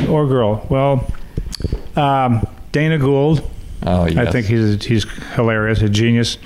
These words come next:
Speaker 1: Dave Chappelle, we just mentioned, who's fantastic. Jim Gaffigan, I've been watching a lot of Jim Gaffigan. Uh,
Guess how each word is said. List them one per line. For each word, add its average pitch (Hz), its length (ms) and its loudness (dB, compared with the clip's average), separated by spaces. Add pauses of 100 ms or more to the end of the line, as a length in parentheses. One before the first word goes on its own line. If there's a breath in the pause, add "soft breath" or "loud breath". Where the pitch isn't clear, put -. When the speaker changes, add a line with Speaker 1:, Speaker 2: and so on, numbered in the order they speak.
(640 loud breath)
Speaker 1:
Dave 135 200 -2
Chappelle, 123 460 0
we 127 120 4
just 117 280 0
mentioned, 120 380 2
who's 107 300 2
fantastic. 113 760 0
Jim 139 260 2
Gaffigan, 131 460 0
I've 117 60 2
been 117 160 4
watching 113 240 2
a 113 60 2
lot 110 80 2
of 101 40 0
Jim 107 200 2
Gaffigan. 107 540 2 (840 loud breath)
Uh, 120 400 0